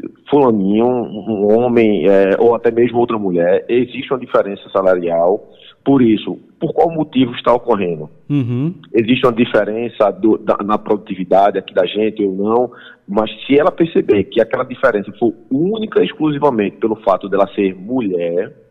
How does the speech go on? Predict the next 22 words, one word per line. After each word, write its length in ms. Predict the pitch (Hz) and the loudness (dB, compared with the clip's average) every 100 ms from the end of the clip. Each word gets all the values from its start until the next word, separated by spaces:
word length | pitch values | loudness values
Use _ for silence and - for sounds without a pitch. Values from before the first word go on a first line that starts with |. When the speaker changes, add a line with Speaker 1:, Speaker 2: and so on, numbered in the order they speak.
| _ _ _ _ | _ _ _ _
Speaker 1:
tá 120 | 85 82 | -2 0
certo? 440 | 87 87 87 131 - - | 2 2 0 -6 -8 -10
Então 320 | 101 101 107 104 | -6 -2 0 2
ela 180 | 101 101 | 2 0
tem 140 | 101 | 0
que 80 | 95 | -4
procurar 360 | - 104 98 95 | -2 2 2 2
o 40 | |
sindicato 400 | - 92 - 85 | 0 -6 -2 -2
da 60 | - | -2
categoria, 760 | 90 92 87 85 85 92 95 | -2 -2 0 2 2 2 4
ela 240 | 92 90 90 | 4 4 0
tem 120 | 95 | -4
que 60 | |
procurar 420 | - 95 92 87 101 | -4 -2 2 2 2
um, 100 | 110 | -2
um, 280 | 107 101 | -8 -4
um 60 | 101 | -2
advogado 380 | 104 98 95 92 | 0 2 2 2
de 40 | |
sua 80 | 95 | 0
confiança 480 | 101 104 95 95 - | -4 -2 -2 -4 -8